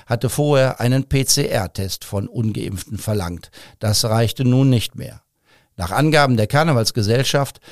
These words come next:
haben überraschend viele ihr Ticket zurückgegeben. Demnach hatten wohl rund vierhundert Menschen ohne Impfung ein Ticket gekauft. Premiere für ein neues Open-Air-Karnevalsformat.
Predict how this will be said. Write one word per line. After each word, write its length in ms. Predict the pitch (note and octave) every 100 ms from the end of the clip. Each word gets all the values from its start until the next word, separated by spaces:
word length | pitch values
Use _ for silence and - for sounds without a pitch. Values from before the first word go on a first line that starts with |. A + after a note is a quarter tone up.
| -
haben 220 | - B2
überraschend 520 | C#3+ C3 B2+ D3+ C3
viele 380 | G#2 - E3 G#2+
ihr 340 | F#2 A#2 B2 -
Ticket 380 | G#2+ - G2+
zurückgegeben. 880 | - B2+ A#2+ D3+ A#2+ G#2+ F#2+ - F#2 - - - -
Demnach 380 | G#2+ G#2 A2+ A2
hatten 260 | B2+ C3 A#2
wohl 160 | A2+
rund 240 | G2+ A#2 A2
vierhundert 580 | - D#3 B2+ A#2+ G#2+
Menschen 520 | G#2 G#2+ A2+ - A2+ - - _
ohne 360 | C3+ A#2 A2 -
Impfung 520 | G2+ F2 F2+ F#2 G2+ _
ein 180 | A#2+ B2+
Ticket 320 | A#2+ F#2 E2+
gekauft. 560 | D#2 - A#1 - - _ _ _ _ _ _ _ _ _ _ _ _ _ _ _ _ _ _ _ _ _ _ _
Premiere 540 | - D3 D#3 F#3 F3+ C3+
für 240 | - C3+
ein 160 | A#2+ A#2+
neues 400 | A#2+ B2 B2+ - -
Open-Air-Karnevalsformat. 1700 | A#2+ B2 B2+ - G#2+ A2 - B2 B2 G#2 F2 - G2 F#2+ C#2+ -